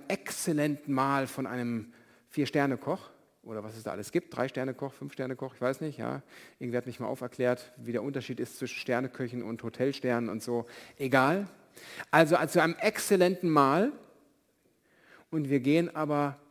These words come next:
immer wieder in die Küche zum Komposteimer und ernähren uns davon.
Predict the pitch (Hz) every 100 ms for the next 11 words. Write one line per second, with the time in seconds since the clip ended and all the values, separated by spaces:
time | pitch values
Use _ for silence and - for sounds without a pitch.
0 | _ 160 165 156 123 135 143 143 131 117
1 | - 160 151 147 143 131 117 - 160 160
2 | 127 - - 107 110 110 117 113 - -
3 | _ - 123 110 107 107 107 107 104 104
4 | - 92 92 - - -